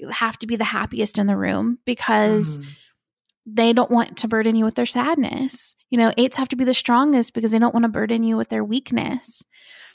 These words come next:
Speaker 1: And we all have these ways in which we do what you described when we, we force ourselves to be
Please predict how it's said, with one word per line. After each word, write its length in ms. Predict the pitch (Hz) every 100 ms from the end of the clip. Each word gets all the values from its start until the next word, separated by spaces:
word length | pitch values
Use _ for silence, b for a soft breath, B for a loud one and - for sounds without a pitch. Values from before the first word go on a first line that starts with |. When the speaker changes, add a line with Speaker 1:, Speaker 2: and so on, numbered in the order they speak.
| B _ _
Speaker 1:
And 140 | 240 233
we 120 | 233
all 240 | - 254
have 260 | 262 262 247
these 200 | 226 226
ways 360 | 214 202 254 262
in 140 | 240
which 260 | 214 214 -
we 600 | 208 214 208 208 208 214 _ _ _
do 260 | - 254 277
what 160 | 269
you 80 | 226
described 400 | 214 - 226 262
when 120 | 226
we, 280 | 214 208 214 - - - _ _
we 140 | 226
force 440 | 208 - 254 262 262
ourselves 440 | 233 220 214 214
to 100 | -
be 440 | 214 214 208 208